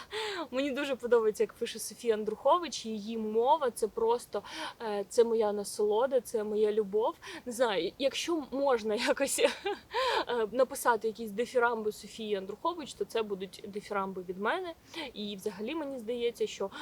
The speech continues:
е, на обкладинку каналу можна додати Амадоку, <laughs> щоб всім було одразу зрозуміло, наскільки я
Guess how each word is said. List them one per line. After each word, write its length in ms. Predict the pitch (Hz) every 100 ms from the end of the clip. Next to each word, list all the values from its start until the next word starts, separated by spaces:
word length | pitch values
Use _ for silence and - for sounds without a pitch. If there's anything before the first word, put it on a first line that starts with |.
| - -
е, 100 | 202
на 140 | 214
обкладинку 640 | 208 - 226 208 196 190
каналу 400 | 190 190 190 180
можна 280 | 190 185 196
додати 400 | 185 180 180 -
Амадоку, 540 | 190 208 202 359 415 - - 320 262
<laughs> 340 | 427 466 359
щоб 160 | 294 254
всім 300 | - 370 294
було 140 | 285
одразу 380 | 240 240 226 220
зрозуміло, 560 | 214 226 247 370 339
наскільки 540 | 247 240 - 240 220 208
я 220 | 196